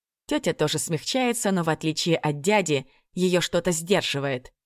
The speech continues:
Эйден поднимает одну идеальную бровь в ответ на ненужную информацию, которой только что поделилась тетя. Его губы растягиваются в крошечной ухмылке, предназначенной только для меня, когда он сильно сжимает мое плечо.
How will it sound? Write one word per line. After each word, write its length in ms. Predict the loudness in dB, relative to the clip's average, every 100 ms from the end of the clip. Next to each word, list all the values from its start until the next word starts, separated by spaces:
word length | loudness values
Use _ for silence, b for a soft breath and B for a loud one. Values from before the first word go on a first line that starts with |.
| _ _ _
Эйден 320 | 0 2 0 0
поднимает 580 | 0 0 2 2 2 0
одну 420 | -2 0 0 0
идеальную 540 | 2 4 4 2 0 0
бровь 340 | 0 0 -4
в 120 | -2 0
ответ 340 | 2 0 2
на 80 | 0
ненужную 640 | 0 0 0 0 -2 0
информацию, 760 | -2 0 2 2 0 -2 -2 0
которой 380 | -2 0 2 2
только 320 | 0 -2 -4
что 180 | -6 -4
поделилась 680 | -4 0 2 2 2 0 -2
тетя. 420 | -4 -2 -10 -14 _ B B B B _
Его 320 | -2 2 2 2
губы 280 | 2 2
растягиваются 800 | 2 2 0 0 2 2 2 -2 -4
в 120 | 0
крошечной 560 | 2 2 0 -2 -2 -2
ухмылке, 720 | -4 0 2 2 0 -4 -4 b b
предназначенной 840 | 0 2 0 2 0 0 0 0
только 340 | 2 0 2 0
для 180 | 2 2
меня, 380 | 2 2 0
когда 300 | -2 -2 0
он 100 | 0 0
сильно 320 | -2 0 0
сжимает 460 | 0 0 0 0 0
мое 240 | 0 0
плечо. 500 | -2 -2 -2 -2